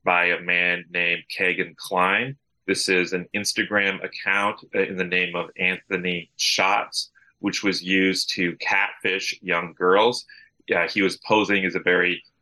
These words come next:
handsome man, and he would try to, uh, cajole them into sending him revealing photographs and images of himself. So whether or not there's a link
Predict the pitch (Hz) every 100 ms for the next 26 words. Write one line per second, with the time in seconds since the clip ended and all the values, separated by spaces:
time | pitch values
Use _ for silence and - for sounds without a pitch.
0 | _ - 104 101 98 - 98 98 - 92
1 | 92 95 98 98 98 - _ - 90 -
2 | 92 95 - 92 92 - - 95 90 87
3 | - _ _ _ 90 85 - - - 95
4 | - 101 98 90 95 95 95 - 90 87
5 | - 90 - 92 90 92 90 - 90 90
6 | 90 _ _ 95 90 95 92 - 90 90
7 | - - - 92 - 85 82 78 76 -
8 | 85 - _ _ _ 82 - - - -
9 | _ _ - _ 117 92 92 101 104 101
10 | 101 95 95 92 - 92 92 98